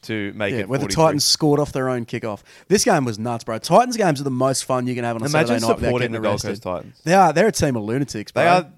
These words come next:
Speaker 1: Th-, th-, it would just be awful going for this team.
Speaker 2: Oh, man. The, the highs, the lows. There's no creamy
Speaker 1: There
Speaker 2: middles with
Speaker 1: aren't
Speaker 2: these
Speaker 1: any.
Speaker 2: boys.
Speaker 1: No.
Speaker 2: No, I, um, I really enjoyed this game 'cause I felt like in that first half, we talked about it last week, the fear that was that Brisbane wouldn't have learned from that match against Canberra,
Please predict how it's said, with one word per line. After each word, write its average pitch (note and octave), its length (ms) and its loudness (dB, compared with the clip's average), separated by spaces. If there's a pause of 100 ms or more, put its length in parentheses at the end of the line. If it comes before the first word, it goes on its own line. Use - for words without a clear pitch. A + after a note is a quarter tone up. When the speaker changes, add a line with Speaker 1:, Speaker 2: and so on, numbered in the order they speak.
(100)
Speaker 1:
Th-, B2+ 180 -10
th-, A#2 100 -8
it D3 40 -6
would D3+ 200 -6
just - 160 -12
be E3+ 80 -4
awful A2 480 -6
going G#2+ 240 -6
for G#2 100 -18
this F#2+ 140 -18
team. - 120 -14
Speaker 2:
Oh, C3+ 300 4
man. A#2 320 -4
The, A#2+ 180 -6
the B2 120 -4
highs, F3 480 4
the C#3 100 -6
lows. C#3+ 380 0
There's D3+ 140 -4
no F#3+ 120 4
creamy E3 400 0
Speaker 1:
There B2+ 120 0
Speaker 2:
middles C3 160 0
with C3+ 40 0
Speaker 1:
aren't A#2+ 120 -4
Speaker 2:
these B2+ 200 -4
Speaker 1:
any. - 40 -16
Speaker 2:
boys. A2+ 200 -8
Speaker 1:
No. G2 300 -4 (180)
Speaker 2:
No, D#3 140 2
I, B3+ 240 8
um, B2 260 2
I G3 60 0
really E3+ 320 0
enjoyed B2+ 320 -4
this B2 160 -6
game B2+ 200 -6
'cause F3 140 -2
I F3+ 80 0
felt A#3+ 300 0
like F#3+ 240 -2
in G#3+ 100 -8
that F3+ 160 -2
first D#3 380 -6
half, - 560 -6 (720)
we D3 100 -6
talked G3+ 260 0
about E3 220 2
it C3+ 60 -10
last C3+ 320 0
week, A#2+ 220 -6 (540)
the C#3 140 -2
fear F#3+ 440 0
that C3+ 100 -2
was C3+ 240 -6
that B2+ 200 -6
Brisbane C#3 460 -4
wouldn't D3 260 -2
have A2+ 120 -6
learned C3 280 -4
from B2+ 140 -12
that B2 140 -6
match A#2+ 200 -8
against A2+ 280 -10
Canberra, A2 400 -10